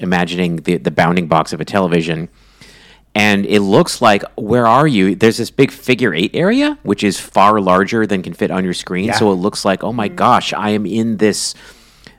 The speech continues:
Speaker 1: I'm in a maze. And it's open, and there's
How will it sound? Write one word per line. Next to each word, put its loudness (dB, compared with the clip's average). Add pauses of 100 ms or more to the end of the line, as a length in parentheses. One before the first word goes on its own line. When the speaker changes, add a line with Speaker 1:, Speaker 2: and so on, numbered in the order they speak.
(260)
Speaker 1:
I'm 0
in 2
a 2
maze. -2 (280)
And -2
it's -2 (120)
open, 6
and 0
there's 0